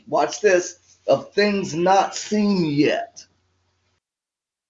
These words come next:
He didn't even know it. And the thing that was real interesting about this, "of things not seen yet, moved with fear, prepared an ark to the saving of his family," or to his house, "by,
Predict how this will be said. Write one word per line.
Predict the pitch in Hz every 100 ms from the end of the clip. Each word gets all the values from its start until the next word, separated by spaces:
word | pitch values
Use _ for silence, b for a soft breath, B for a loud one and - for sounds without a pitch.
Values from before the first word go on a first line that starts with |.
| -
He |
didn't | 170 175
even | 185 180 165
know | 170 160
it. | -
And | 135
the | -
thing | 233
that | - 113
was | 113
real | 143 196 -
interesting | 180 247 214 143
about | 123 - -
this, | 214 208 - - - _ _ _ _ _ -
"of | -
things | - 196 160
not | 160 -
seen | 185 190 170
yet, | 156 - _
moved | 139 208 254 -
with | 262 -
fear, | - 208 175 151 175 - _ _ -
prepared | 139 190 208 226
an | 240
ark | - 196 180 - - _ _ _ _ _ _ _
to | -
the | 147
saving | 147 180 190 196 208 175
of | 180 180
his | 175 156 -
family," | - 175 170 156 123
or | 131 135
to | 147
his | 127 -
house, | 151 104 90 - _ _ _ - _
"by, | 113 151 151 147